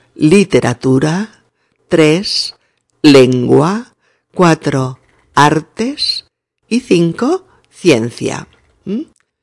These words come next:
Si vais al sitio web del C V C, del que por supuesto aquí tenéis la dirección electrónica, encontraréis en la primera página del sitio,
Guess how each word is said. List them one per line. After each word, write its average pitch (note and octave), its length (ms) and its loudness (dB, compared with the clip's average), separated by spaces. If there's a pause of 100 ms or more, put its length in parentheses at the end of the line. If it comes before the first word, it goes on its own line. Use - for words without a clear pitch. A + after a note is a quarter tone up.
(320)
Si C#3 280 0
vais B2+ 280 2
al D3 140 0
sitio C#3+ 420 2
web C#3 280 2
del C#3 180 2
C C3+ 160 2
V C3 180 6
C, E3+ 260 4
del C3 180 4
que C#3 120 2
por D3+ 180 2
supuesto F3+ 560 2
aquí B2+ 240 0
tenéis C3+ 720 2 (300)
la C#3 320 6
dirección C3 1040 0
electrónica, C3+ 920 -2 (540)
encontraréis D#3 1080 4
en B2+ 180 -2
la B2 100 -2
primera C3+ 500 2
página D#3 680 -4
del D3 260 -4
sitio, E3+ 580 0